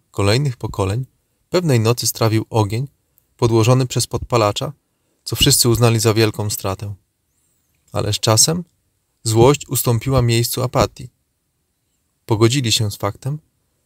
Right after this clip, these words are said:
że dzieci nie będą miały szkoły. A Malika? Ona była inna. Jeśli istnieją prawdziwi optymiści, to ona się do nich zaliczała.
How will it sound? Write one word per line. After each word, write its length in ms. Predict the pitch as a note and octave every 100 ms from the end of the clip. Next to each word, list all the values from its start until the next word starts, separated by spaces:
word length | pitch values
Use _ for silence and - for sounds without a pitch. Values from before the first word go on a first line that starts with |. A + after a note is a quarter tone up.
| -
że 100 | A2
dzieci 240 | B2+ -
nie 120 | A#2+
będą 300 | A2+ C3+ B2
miały 300 | B2 A#2 A2
szkoły. 380 | A2+ - F#2+ A2 - - _ _ _ _ _ _ _ _ _ _ -
A 60 | A#2
Malika? 480 | A#2 A#2+ A#2+ D#3+ D#3 _ _ _ _ _ -
Ona 220 | G#2 G#2
była 220 | G#2+ A#2
inna. 320 | B2 G#2 A#2+ - _ _ _ _ _ _ _ _ _ -
Jeśli 340 | A#2+ - A#2
istnieją 580 | G#2 - C3 D3 D#3 F3 - _ _
prawdziwi 560 | A2+ G#2 G#2 D3 D3+ -
optymiści, 800 | C#3 - - G#2 G#2 - - E3 - _ _ _ _ _ _ -
to 140 | A2
ona 240 | B2+ B2
się 220 | B2 A#2 A2+
do 100 | G#2+
nich 140 | G#2+
zaliczała. 540 | G#2 G2 - G2+ G2